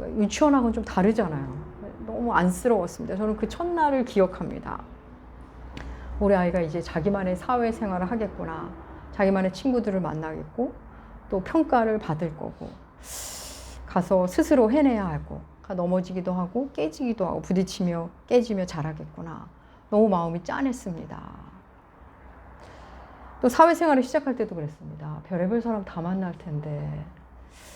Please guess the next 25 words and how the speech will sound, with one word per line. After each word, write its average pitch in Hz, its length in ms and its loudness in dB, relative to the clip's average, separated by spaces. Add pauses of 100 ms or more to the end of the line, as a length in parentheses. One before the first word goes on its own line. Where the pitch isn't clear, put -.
(540)
상처도 240 460 0
많이 156 220 0
받을 147 320 -4
텐데, 143 360 -6 (400)
때려치고 240 420 -4
싶을 - 280 -12
때도 175 280 -8
있을 156 360 -10
텐데, 139 380 -8 (1000)
참 - 200 -2
너무 185 460 4 (600)
안쓰러웠지만 175 1400 -2 (540)
그게 220 220 2
또 226 100 -2
세상을 247 360 -2
살아가는 226 460 -2
과정이기 170 580 -2
때문에 160 440 -2 (920)
대신 208 400 6
할 240 140 8
수도, 180 320 0
대신 185 320 4
해줘서도 294 680 6
안 156 140 2
된다는 165 560 -4